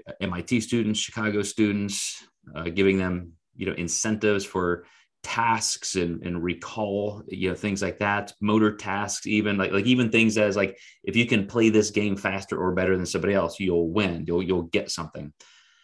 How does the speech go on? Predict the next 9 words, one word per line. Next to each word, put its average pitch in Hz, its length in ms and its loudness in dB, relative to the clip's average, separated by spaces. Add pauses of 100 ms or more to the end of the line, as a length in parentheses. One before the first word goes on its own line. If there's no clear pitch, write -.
(580)
And, 117 540 6 (320)
uh, 110 80 2
let 110 80 6
me 104 80 4
go 95 80 2
back 95 160 2
there 90 80 -2
real 85 120 0
quick. - 300 -8